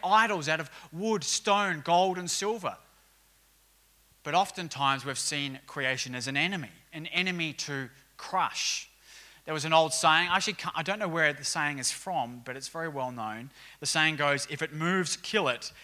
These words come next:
If it doesn't, cut it down." This is the idea of sometimes pioneer settlement, which takes no regard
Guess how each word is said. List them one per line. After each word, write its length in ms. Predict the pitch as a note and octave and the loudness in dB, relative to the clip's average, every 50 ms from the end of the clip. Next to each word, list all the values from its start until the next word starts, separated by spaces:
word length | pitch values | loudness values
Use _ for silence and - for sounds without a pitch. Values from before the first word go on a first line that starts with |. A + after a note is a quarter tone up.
| - - | -14 -8
If 140 | - D3 - | -8 -6 -6
it 140 | D#3 D#3 - | -6 -6 0
doesn't, 380 | D3+ C#3 C#3 C3+ C#3 C3+ C3+ C3 - - - | 0 0 2 0 -2 -6 -8 -10 -16 -12 -6
cut 200 | - C3 A#2+ - | -6 -4 -4 -6
it 140 | B2 - | -12 -10
down." 300 | - D3 D3 C#3 A#2+ F#2+ - - _ _ _ _ _ _ _ _ _ _ _ _ _ _ _ _ _ _ _ _ _ - - - - - - | -8 -6 -4 -4 -6 -6 -8 -14 _ _ _ _ _ _ _ _ _ _ _ _ _ _ _ _ _ _ _ _ _ -20 -20 -20 -20 -16 -8
This 160 | - F3 E3+ | -4 -2 0
is 140 | B3 A3 - | 0 0 -2
the 120 | - A3+ G3 | 0 2 2
idea 580 | F#3 F3+ F3+ D#3+ C3 - E3 E3 E3+ E3+ E3+ - - | 4 4 4 2 0 -4 -2 0 2 2 0 0 0
of 300 | D#3+ D#3 D3 C#3+ C3 - - _ _ _ _ _ | -2 -2 -2 -2 -6 -14 -20 _ _ _ _ _
sometimes 600 | - - F3+ F3+ F#3+ F#3 - D3+ D#3 D3 C#3+ - - _ - | -12 -8 -8 -8 -8 -8 -8 -6 -6 -6 -6 -8 -14 _ -16
pioneer 800 | - - - F3+ F#3 F#3+ G3+ G3 G3+ G3 F#3+ F#3 F3+ F3+ F3+ | -14 -10 -6 -6 -4 -2 -2 -4 -4 -4 -4 -4 -4 -2 -2
settlement, 720 | F3 - - G3 F#3+ F#3+ - F#3+ D#3+ C#3 C#3 D3 E3+ - - - - - | -2 0 2 2 2 0 0 -6 -4 -2 -4 -4 -4 -6 -14 -16 -16 -12
which 240 | D#3 E3 D3+ - - | -12 -10 -10 -8 -8
takes 360 | - - E3+ F3 D3 - C#3+ | -6 -4 -4 -4 -4 -6 -8
no 400 | D3+ D3+ D3+ D#3 E3+ F3+ F#3+ G3+ | -8 -8 -8 -4 -2 0 0 0
regard 880 | G#3 G3+ G3 F3 G3 F#3+ E3 - F3 D#3 D3 C#3 C#3 C3+ C3+ C#3+ D3 | 0 -2 -4 -6 -8 -8 -4 0 2 2 4 4 4 2 2 0 -2